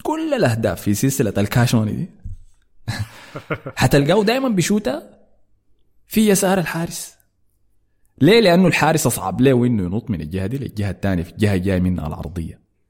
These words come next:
لكن في اللقطة دي لما أخذ لمستين وبعد ذاك شاتها يمين الحارس، أنا عرفت إنه هنا أوديغارد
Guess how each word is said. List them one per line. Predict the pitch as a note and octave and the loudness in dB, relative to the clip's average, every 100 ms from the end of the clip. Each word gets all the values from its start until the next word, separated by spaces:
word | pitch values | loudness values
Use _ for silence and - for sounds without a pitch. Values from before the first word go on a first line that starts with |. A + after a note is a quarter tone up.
| _ _ _ _ _ _ _ _ _ _ - - | _ _ _ _ _ _ _ _ _ _ -20 -4
لكن | G2+ B2+ B3 | 0 4 4
في | A3 | 6
اللقطة | D3+ C#3 F#3 B2+ | 4 4 2 2
دي | C3 | 4
لما | A#2 G2 C3+ | 4 4 0
أخذ | C3+ | 0
لمستين | A2 F#2 G2+ A#2+ G#2 | 0 0 2 2 2
وبعد | F2+ G#2+ | 0 -2
ذاك | B2+ | -2
شاتها | - A#2+ G2+ | 0 0 2
يمين | G#2+ G#2 | 2 0
الحارس، | - G#2 - | -2 -4 -2
أنا | B2+ | 0
عرفت | G#2 A2 A2 | 0 -2 -2
إنه | G2+ F#2 | -2 0
هنا | G#2 | 2
أوديغارد | F2+ E2+ F2+ F#2+ | 2 0 0 -2